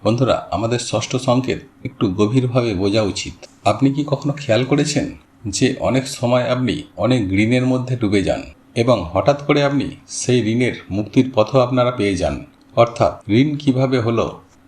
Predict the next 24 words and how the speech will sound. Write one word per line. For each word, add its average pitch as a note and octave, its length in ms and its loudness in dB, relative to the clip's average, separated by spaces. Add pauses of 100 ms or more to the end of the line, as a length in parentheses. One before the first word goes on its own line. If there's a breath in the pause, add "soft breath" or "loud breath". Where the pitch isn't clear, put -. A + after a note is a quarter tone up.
আপনি A#2+ 260 4
বুঝতেও A2+ 420 0
পারেননি D#2 460 -2 (200)
এবং A2 340 2 (140)
সেই C3 320 2
ঋণ C3 220 0
থেকে D3 260 -2
মুক্তির B2 440 0
পথও A#2 440 2 (180)
আপনি A#2+ 280 0
হঠাৎ G#2 400 0
করে B2 160 2
পেয়ে F#2 240 0
গেলেন। D#2+ 280 -4 (260)
বন্ধুরা, A#2 300 2
এটি A#2 340 0
একটি C3 220 2
ঈশ্বরের - 640 -4 (120)
ইতিবাচক C3 520 2
সংকেত। E2+ 420 -4 (220)
হয়তো C3 300 4
আপনারা C#3+ 260 2
বলতে A#2 300 0
পারেন, - 360 -2